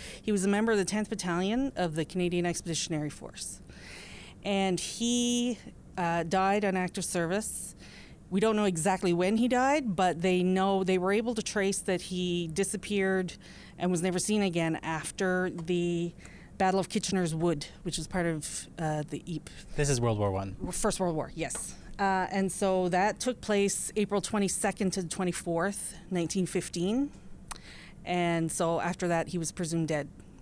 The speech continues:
Speaker 1: for official purposes. Um, war was declared on fourth of August, nineteen fourteen, and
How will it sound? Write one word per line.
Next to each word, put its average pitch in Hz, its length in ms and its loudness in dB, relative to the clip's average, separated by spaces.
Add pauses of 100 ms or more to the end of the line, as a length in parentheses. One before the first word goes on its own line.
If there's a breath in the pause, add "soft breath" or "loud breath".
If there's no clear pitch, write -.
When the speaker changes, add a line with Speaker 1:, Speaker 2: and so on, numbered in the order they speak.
Speaker 1:
for 143 280 -6
official 156 300 -6
purposes. - 640 -8 (520 loud breath)
Um, 165 300 -2 (200)
war 214 240 2
was 220 100 -2
declared 190 360 -2
on 160 100 0
fourth 156 220 -8
of 156 80 -8
August, 147 540 -6
nineteen 160 280 -6
fourteen, - 400 -8 (480 loud breath)
and 175 560 0